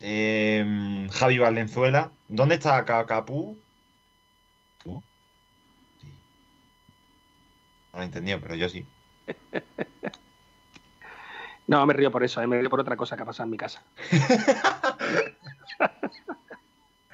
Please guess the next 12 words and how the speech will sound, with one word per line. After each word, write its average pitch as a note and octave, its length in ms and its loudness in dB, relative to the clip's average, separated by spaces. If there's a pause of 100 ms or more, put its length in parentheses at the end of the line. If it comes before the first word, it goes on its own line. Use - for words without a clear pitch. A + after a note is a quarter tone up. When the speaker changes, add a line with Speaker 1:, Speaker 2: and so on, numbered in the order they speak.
(200)
Speaker 2:
Las G#2+ 200 -2
cosas D3+ 360 4
de C3+ 60 4
Almendral. A2 460 -2 (680)
Speaker 1:
Bueno, A#2 320 0 (120)
eh, A2 600 2
J. B2 500 6
Beltrán, C#3 720 4
"El A2+ 180 2
enemigo C3+ 400 4
en C3+ 120 6
casa". - 360 -2